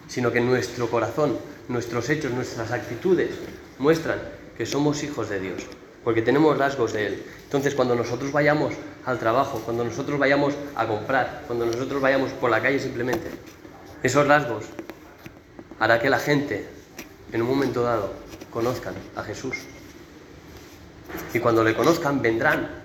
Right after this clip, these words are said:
a ti, a pedirte, a pe-, a preguntarte, ¿a qué? ¿Por qué? Pues porque esa evidencia es algo que ellos necesitan, pero no lo saben. Como decía una vez Levi en una oración que me gustó muchísimo, nuestro corazón tiene un vacío con la forma de Jesucristo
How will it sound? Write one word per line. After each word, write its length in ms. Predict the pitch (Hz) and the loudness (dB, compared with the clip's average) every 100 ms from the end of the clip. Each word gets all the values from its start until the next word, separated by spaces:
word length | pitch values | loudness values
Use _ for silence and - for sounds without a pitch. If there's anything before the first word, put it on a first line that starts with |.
| - - | -18 -14
a 80 | 110 | -8
ti, 320 | 156 180 175 - - - - - | 0 0 0 -8 -16 -18 -20 -6
a 120 | 110 | -2
pedirte, 340 | 120 123 170 175 | 4 6 6 4
a 80 | - | 0
pe-, 200 | 117 113 | -2 0
a 180 | 110 | -2
preguntarte, 680 | - 110 110 147 170 135 98 | 0 0 2 2 0 -2 -2
¿a 140 | 110 104 | -4 0
qué? 260 | 180 143 - | 0 0 -2
¿Por 140 | 113 | -2
qué? 260 | 196 175 - | 2 2 0
Pues 140 | 107 | -8
porque 440 | - 113 117 - - - - | -6 -4 -2 -4 -8 -16 -6
esa 240 | 135 - 180 | -6 4 6
evidencia 500 | 165 180 175 135 127 | 8 6 4 2 -2
es 140 | - | 0
algo 240 | 165 160 | 2 2
que 120 | - 147 | 2 2
ellos 220 | 175 160 | 4 4
necesitan, 560 | 139 135 135 156 143 135 | 0 -2 -4 -2 -2 -2
pero 140 | 123 | -2
no 320 | 123 117 - - - | 0 0 -2 -10 -8
lo 160 | 123 | -6
saben. 320 | - 175 175 - - - - - - - - - - - - - - - - - | -2 -2 -2 -6 -10 -18 -20 -20 -20 -20 -20 -20 -20 -20 -20 -20 -20 -20 -20 -10
Como 180 | 123 127 | 2 4
decía 260 | 120 123 165 | 4 6 6
una 140 | 160 | 6
vez 200 | 156 151 | 4 2
Levi 220 | 147 147 | 2 2
en 100 | 147 | 2
una 140 | 139 127 | 0 0
oración 360 | 113 113 147 | -2 -4 -4
que 80 | 127 | -2
me 80 | 117 | -2
gustó 280 | 113 - 135 | -4 0 -2
muchísimo, 540 | 120 143 - 123 107 - - - - | -2 -6 -6 -8 -8 -12 -20 -14 0
nuestro 340 | 127 117 123 | 0 0 -2
corazón 380 | 123 104 147 147 | 0 0 0 0
tiene 180 | 147 147 | 2 2
un 140 | 139 | 2
vacío 380 | - - 151 135 - - - - - | 0 0 0 0 -4 -12 -16 -20 -10
con 140 | - 117 | -2 0
la 80 | 107 | 0
forma 320 | - 123 117 | -2 -2 -2
de 80 | 107 | -2
Jesucristo 540 | - - - - - | -8 -10 -8 -6 -8